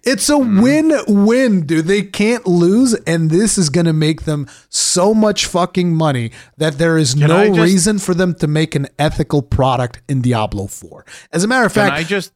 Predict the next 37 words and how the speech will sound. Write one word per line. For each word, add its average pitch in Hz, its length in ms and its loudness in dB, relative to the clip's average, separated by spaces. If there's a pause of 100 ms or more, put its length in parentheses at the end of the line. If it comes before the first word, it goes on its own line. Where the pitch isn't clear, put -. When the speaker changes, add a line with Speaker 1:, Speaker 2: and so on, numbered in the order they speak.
Speaker 1:
their 220 200 0
investment 185 1080 0
board 143 340 2 (260)
are 170 120 2
gonna 180 240 0
go 175 260 2
like, 165 400 0 (300)
"What 240 220 0
the 339 120 0
fuck 311 380 -2
do 285 80 2
you 269 180 4
mean 247 340 4
you 262 120 4
wanna 247 280 2
do 202 280 2
an 190 100 2 (100)
ethic-, 196 380 0 (140)
you 180 60 0
guys 202 260 2
are - 20 -8
cra-, 226 240 -2 (220)
you 277 80 0
see - 160 0
the 359 80 2
money 196 320 2
we 339 160 2
made 370 160 2
on 381 120 2
Diablo 381 420 2
Immortal? 415 440 2 (240)
You 427 60 2
guys 240 200 2
are 214 60 2
Speaker 2:
<laughs> 196 160 -2
Speaker 1:
fucking 311 300 0
insane. 403 640 0